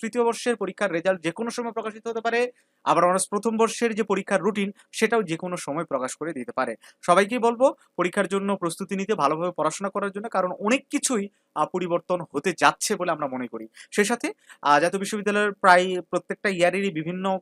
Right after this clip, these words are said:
কোর্সে আমাদের স্টুডেন্ট, আহ, ভর্তি চলছে। তো ভিডিও ডেসক্রিপশন বক্সে আমাদের সাথে যোগাযোগ করার বিস্তারিত দেওয়া আছে, সেখান থেকে যোগাযোগ করে, আহ, তুমি কোন ডিপার্টমেন্টে, সেই ডিপার্টমেন্টের কিংবা কোন ইয়ারের, সেই ইয়ারের কোর্সে আমাদের সাথে যুক্ত হতে পারো। ভালো থেকো সবাই, দেখা হবে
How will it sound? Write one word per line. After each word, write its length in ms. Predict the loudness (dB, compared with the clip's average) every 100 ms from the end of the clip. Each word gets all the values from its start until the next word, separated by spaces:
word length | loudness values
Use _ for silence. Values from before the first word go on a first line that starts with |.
| _
কোর্সে 460 | -4 -2 -2 -4 -4
আমাদের 280 | -4 -4 -6
স্টুডেন্ট, 420 | -8 -8 -6 -4
আহ, 60 | -4
ভর্তি 300 | -4 -10 -6
চলছে। 340 | -4 -2 -4 -6 _ _
তো 80 | 4 4 4 0
ভিডিও 180 | -2 -2
ডেসক্রিপশন 400 | -4 -4 -6 -4
বক্সে 200 | -2 -4
আমাদের 200 | -4 -10
সাথে 180 | -12
যোগাযোগ 280 | -6 -6 -2
করার 140 | -4 -4
বিস্তারিত 360 | -6 -12 -10
দেওয়া 220 | -6 -6
আছে, 180 | -6 -8 -12 _ -12
সেখান 240 | -6 -6
থেকে 140 | -6
যোগাযোগ 320 | -4 -4 -4 -4
করে, 240 | -2 -2 -4 _ -2
আহ, 220 | 4 4
তুমি 200 | 2 -6
কোন 200 | -4 -4
ডিপার্টমেন্টে, 480 | -2 -4 -6 -10 -12
সেই 260 | -10 -4 -4
ডিপার্টমেন্টের 540 | -2 -4 -6 -4 -4 -4 _ _ -8
কিংবা 180 | 0 0
কোন 220 | 2 0
ইয়ারের, 240 | 0 0 -4 _ _
সেই 160 | -4 2
ইয়ারের 240 | 2 2
কোর্সে 340 | -2 -8 -8 -10
আমাদের 220 | -8 -6 -8
সাথে 180 | -10
যুক্ত 240 | -12 -12 -12
হতে 160 | -14
পারো। 180 | -12 -12 -14 _ 0
ভালো 140 | 2
থেকো 160 | 2 0
সবাই, 220 | 2 2
দেখা 160 | 2
হবে 200 | 2 2